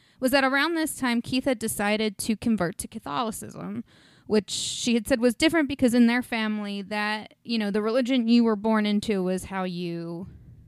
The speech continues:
you know, that's just what you followed. You didn't think about changing your religion. So the fact that he did do that, she thought was really interesting and kind of cool because he was, you know,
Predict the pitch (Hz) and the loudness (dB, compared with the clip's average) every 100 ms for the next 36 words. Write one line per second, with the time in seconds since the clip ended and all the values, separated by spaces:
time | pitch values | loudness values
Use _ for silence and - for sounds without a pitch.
0 | _ - 202 180 196 208 208 214 226 220 | _ -12 -10 -8 -8 -8 -10 -12 -2 2
1 | 262 190 185 180 196 220 - 233 - - | 2 0 -2 0 2 0 0 -6 -8 -14
2 | - 220 196 190 170 147 - - - 104 | -6 -2 0 0 -2 -6 -10 -14 -12 -12
3 | - _ - - _ _ - 233 208 226 | -12 _ -20 -20 _ _ -2 0 0 0
4 | 254 240 - 220 214 - 214 202 196 - | 0 -2 -2 -2 -2 -4 -4 -4 -6 0
5 | 330 339 330 269 240 - 262 233 - 220 | 2 4 2 0 -2 -4 -6 -10 -14 -20
6 | 208 - 254 294 - 214 254 - 220 208 | -20 -20 -20 -20 -16 -18 -18 -10 -4 -2
7 | 208 214 202 - 247 175 180 - 202 - | 0 0 -2 0 -2 0 -4 -8 -10 -10
8 | 220 202 202 202 208 - - 320 302 185 | -12 -12 -12 -12 -12 -14 -14 -10 -10 -8
9 | 285 | -12